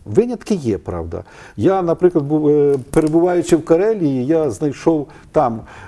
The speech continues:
е, подолянку польського походження з фамілії Брик.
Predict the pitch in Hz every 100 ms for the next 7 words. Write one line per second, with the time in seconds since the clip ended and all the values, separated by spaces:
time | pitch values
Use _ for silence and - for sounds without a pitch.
0 | - 123 127 127 - - 147 143 160 165
1 | 147 143 127 - 147 127 143 - 208 -
2 | 190 156 151 131 127 - - - - 110
3 | - 143 156 147 135 123 202 - -